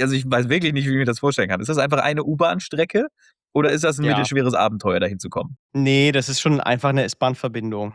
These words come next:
Speaker 2: Also, ich würde das, ich glaube, jeder, der irgendwo im Ruhrpott unterwegs ist, weiß, wie es ist, wenn diese größeren Städte dann immer mit so einer S-Bahn oder Bahnverbindung,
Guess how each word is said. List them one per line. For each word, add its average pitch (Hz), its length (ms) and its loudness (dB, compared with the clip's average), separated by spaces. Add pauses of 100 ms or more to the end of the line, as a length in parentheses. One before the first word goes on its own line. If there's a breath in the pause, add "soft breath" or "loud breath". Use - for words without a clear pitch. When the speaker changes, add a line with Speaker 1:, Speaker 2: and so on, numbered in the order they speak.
(140)
Speaker 2:
Also, 139 220 0
ich 147 180 -6
würde 135 140 0
das, 160 180 -2
ich 127 80 -14
glaube, 131 200 -2
jeder, 127 300 2
der 127 140 2
irgendwo 135 220 -4
im 120 100 -4
Ruhrpott 131 420 -2
unterwegs 110 500 -6
ist, 120 240 -6 (180)
weiß, 117 320 -2
wie 120 40 -8
es 117 100 -12
ist, - 180 -12
wenn 117 120 -6
diese 113 200 -10
größeren 117 400 -8
Städte - 600 -8
dann 113 160 -2
immer 120 260 -4
mit 120 160 -4
so 117 140 -8
einer 120 380 -2
S-Bahn 110 580 -6
oder 104 140 -4
Bahnverbindung, 113 1120 -6